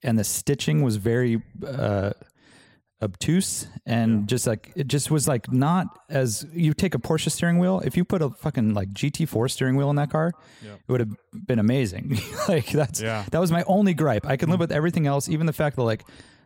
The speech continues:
Speaker 1: the parking switch is all the way down by your left knee, but park is a button on the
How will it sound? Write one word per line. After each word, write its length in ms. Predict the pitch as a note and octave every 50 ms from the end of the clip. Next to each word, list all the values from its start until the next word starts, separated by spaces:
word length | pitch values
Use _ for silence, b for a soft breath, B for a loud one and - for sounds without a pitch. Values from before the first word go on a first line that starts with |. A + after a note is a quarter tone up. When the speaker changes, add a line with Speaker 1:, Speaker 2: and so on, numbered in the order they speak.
| B _
Speaker 1:
the 80 | A#2 G#2+
parking 760 | - - - - C3 C#3+ D3 - D#3+ D3+ D#3 D3+ D3+ D3+
switch 460 | D3 - - - - D3 D3 D3 - B2+
is 120 | A2+ G2
all 160 | B2 A#2+ A#2+
the 60 | B2+
way 80 | B2+ B2+
down 180 | A#2+ B2+ B2 B2
by 60 | B2
your 120 | A2+ G2+ G2+
left 240 | A2 A#2 A2+ -
knee, 200 | - A2+ A#2+ B2
but 180 | A#2 G#2+ - -
park 340 | - - B2 A#2+ B2 - -
is 120 | A#2 G#2
a 60 | G2+
button 280 | E2+ A2 A#2 - - A#2
on 160 | A2+ G#2+ G#2+
the 200 | G#2+ G2 G#2 -